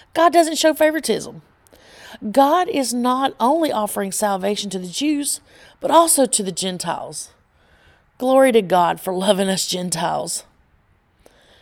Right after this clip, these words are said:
For, you know, during ancient Jews, uh, during the ancient Jewish times, Gentiles were nothing more than a pile of dry bones.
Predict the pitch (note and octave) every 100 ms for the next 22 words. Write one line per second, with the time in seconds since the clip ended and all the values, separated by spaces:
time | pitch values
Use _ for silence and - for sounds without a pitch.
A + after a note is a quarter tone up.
0 | _ _ _ - D4 - - D4 C#4 A#3
1 | C#4 C#4 D4+ E4 D4 A3 C4+ C4 B3 -
2 | - A3+ G3+ G#3+ A#3+ A3+ B3+ - - A3+
3 | A3+ - A3 F#3+ F3 F#3 - - - -
4 | _ _ G4 A4+ G#4+ G#4 F4 C#4+ C4 E4
5 | G#4 D#4+ F4 E4+ D4 C#4+ C#4+ E4 D#4 D4
6 | D4+ C4+ D#4 D4+ F3+ -